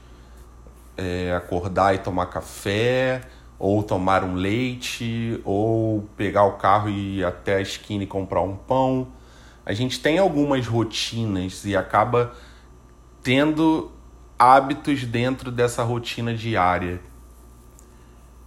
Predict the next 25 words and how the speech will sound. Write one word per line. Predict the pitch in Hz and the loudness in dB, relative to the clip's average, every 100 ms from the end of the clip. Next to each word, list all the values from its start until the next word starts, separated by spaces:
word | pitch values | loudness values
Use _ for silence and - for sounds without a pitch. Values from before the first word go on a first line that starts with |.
| - - - - | -20 -20 -20 -14
Só | - 135 | 4 4
que | 135 170 151 - | 4 0 -2 0
muitas | 143 151 190 233 233 | 0 2 0 0 -2
vezes | 143 156 185 180 | 0 2 2 0
a | 190 | -2
gente | 175 175 - | -2 -6 -8
quer | - 160 196 - | -2 0 0 -4
ter | - 170 165 | -4 0 4
hábitos | 147 160 160 170 156 | 4 2 0 -6 -6
diferentes | 156 - 147 135 147 - | -8 -4 -2 0 -4 -6
pra | - 139 | -2 -2
criar | 139 147 131 135 165 | -2 -2 2 4 4
uma | 175 156 | 0 -2
rotina | 147 139 - 143 139 | -2 -6 -4 -2 -2
diferente. | 143 - 127 120 135 - | -6 -6 -4 -4 -6 -4
Eu | 131 | 0
acho | 135 - - | 0 -2 -10
que | 120 | -6
esse | 123 139 - 135 | -4 -6 -2 0
é | |
o | 135 | 0
mais | 135 127 160 170 | 0 0 0 -4
difícil | 147 - - 120 - 101 | -8 -10 -8 -8 -8 -10
de | 98 | -10
fazer, | 101 104 101 95 87 | -6 -6 -4 -4 -6